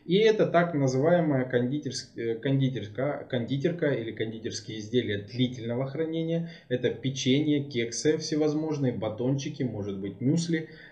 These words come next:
которые хранятся от двух месяцев и более.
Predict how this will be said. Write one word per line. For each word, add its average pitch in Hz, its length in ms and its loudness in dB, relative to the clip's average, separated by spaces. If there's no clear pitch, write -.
которые 147 1040 6
хранятся 123 840 0
от 127 240 2
двух 127 300 0
месяцев 135 440 -2
и 113 80 0
более. 98 440 -6